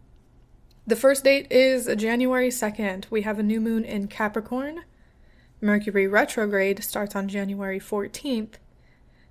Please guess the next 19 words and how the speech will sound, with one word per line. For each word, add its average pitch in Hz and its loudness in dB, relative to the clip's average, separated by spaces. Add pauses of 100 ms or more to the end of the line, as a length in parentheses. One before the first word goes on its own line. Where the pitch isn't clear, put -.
And 233 0
on 233 2
January 285 2
seventeenth 202 -2
is 220 0
a 208 -2
full 214 -2
moon 208 -2
in 196 -6
Cancer. - -6 (420)
As 214 0
always 214 2
with 208 0
astrology 196 -2
and 190 -2
all 190 -4
of 208 -8
these 208 -6
dates, 240 0